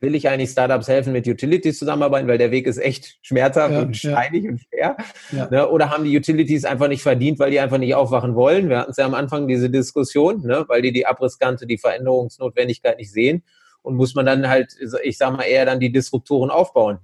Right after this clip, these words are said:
Speaker 1: damit die Utilities dann mal aufwachen, ihren Wake-up-Call bekommen, ne?
Speaker 2: Mhm.
Speaker 1: Ja.
Speaker 2: Aber
Speaker 1: Also
Speaker 2: ja, aber, aber könnt ihr das nachvollziehen, dass, oder ist das wieder so, habe ich mir irgendwie die falschen Bücher durchgelesen oder bin ich da so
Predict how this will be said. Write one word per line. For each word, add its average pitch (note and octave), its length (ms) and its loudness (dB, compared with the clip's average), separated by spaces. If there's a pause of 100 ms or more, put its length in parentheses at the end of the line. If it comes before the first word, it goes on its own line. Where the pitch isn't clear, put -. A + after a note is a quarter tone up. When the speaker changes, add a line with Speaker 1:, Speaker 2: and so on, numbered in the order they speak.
Speaker 1:
damit B2+ 260 0
die B2 100 2
Utilities G#2 520 -2
dann G#2 120 -2
mal G2 300 -2
aufwachen, G2+ 460 -2
ihren G2 180 -12
Wake-up-Call F#2+ 600 0
bekommen, F#2+ 440 -4
ne? A#2 220 -8
Speaker 2:
Mhm. B2+ 360 -4 (1300)
Speaker 1:
Ja. G#2 300 -4 (260)
Speaker 2:
Aber D3+ 180 2
Speaker 1:
Also D#3+ 80 2
Speaker 2:
ja, E3 260 2
aber, D#3 180 4
aber D#3+ 240 4 (220)
könnt F3 160 2
ihr A3 80 4
das F#3+ 140 2
nachvollziehen, G#3+ 520 2
dass, G3 220 -4
oder D#3 240 -2
ist E3 160 -6
das D#3+ 140 -8
wieder D#3+ 180 0
so, D3 120 -2
habe D3+ 140 -2
ich D3+ 80 -6
mir D#3 140 -2
irgendwie D3 240 -4
die C#3+ 200 -8
falschen D3+ 340 -4
Bücher E3+ 200 -4
durchgelesen D#3 640 -2
oder C#3+ 160 -4
bin D3 180 -4
ich D3 100 -2
da D3 120 -2
so C3 360 0